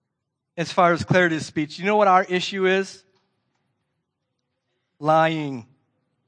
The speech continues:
What do I mean? Our age is an age of saying things unclear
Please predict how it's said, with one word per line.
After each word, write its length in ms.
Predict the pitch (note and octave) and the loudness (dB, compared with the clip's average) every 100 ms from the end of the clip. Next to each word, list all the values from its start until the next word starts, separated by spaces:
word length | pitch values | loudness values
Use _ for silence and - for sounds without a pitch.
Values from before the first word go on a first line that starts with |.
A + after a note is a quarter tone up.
| _ _ _ _ _ _ _ _ _ _ _ _ _ _ _ _ D#3+ C#3 _ _ _ _ _ _ _ - | _ _ _ _ _ _ _ _ _ _ _ _ _ _ _ _ _ _ _ _ _ _ _ _ _ -4
What 80 | |
do 80 | F3+ | 0
I 100 | F3 | 2
mean? 460 | E3 D#3+ D3 A#2 G2+ _ _ _ _ _ _ _ _ _ _ _ _ _ _ - | 0 -2 -4 -6 -12 _ _ _ _ _ _ _ _ _ _ _ _ _ _ 0
Our 440 | E3 F#3 A3 A#3 G3 | 4 4 4 0 0
age 840 | F#3 E3+ C#3 B2 D3+ F3+ - - _ _ _ _ _ _ _ _ _ - | 0 2 0 -4 -6 -8 -10 -12 _ _ _ _ _ _ _ _ _ -2
is 180 | F3 E3 | 0 0
an 140 | F3 E3+ | -6 -4
age 680 | F#3 F3 D#3+ C#3+ C#3 C#3 - | 0 2 0 -2 -6 -12 -10
of 160 | D#3+ D3 | -8 -8
saying 520 | - F#3 F#3 F#3+ F#3 | -4 -2 0 -2 -4
things 840 | C#3+ F3+ E3 D#3 C#3 C#3 C#3 - - _ _ _ _ _ _ _ _ - | -4 -2 -2 -4 -6 -10 -12 -16 -20 _ _ _ _ _ _ _ _ -2
unclear 960 | E3 G3 G#3 - A3+ G3 D3 B2 F3+ | 2 2 0 -2 4 4 4 0 -6